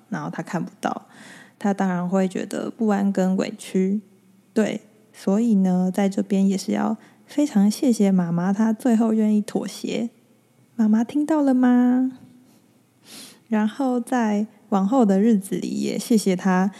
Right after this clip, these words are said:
愿意慢慢的理解并尊重孩子们，也是有他们独立想法的这件事情，真心谢谢她。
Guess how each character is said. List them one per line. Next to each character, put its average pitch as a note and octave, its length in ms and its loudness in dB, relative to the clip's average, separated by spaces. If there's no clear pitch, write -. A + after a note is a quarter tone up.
愿 A#3 240 6
意 A3+ 80 6
慢 A3+ 220 4
慢 G#3 240 4
的 F3 100 2
理 F3 220 -2
解 F3+ 200 -4
并 F#3+ 540 0
尊 G#3 260 4
重 G3+ 240 0
孩 F3 200 -2
子 F3+ 180 -6
们， F3 180 -2
也 F3 140 -6
是 G3+ 200 -2
有 - 120 -4
他 F#3 160 -2
们 F3+ 320 0
独 F#3+ 160 0
立 A#3 100 2
想 F3+ 280 -2
法 F3+ 180 -8
的 - 140 -6
这 G3 160 -6
件 G3+ 160 -2
事 G#3 180 -2
情， F#3+ 320 -4
真 G3 240 2
心 F#3+ 260 0
谢 F#3+ 180 -2
谢 - 200 -12
她。 - 640 -6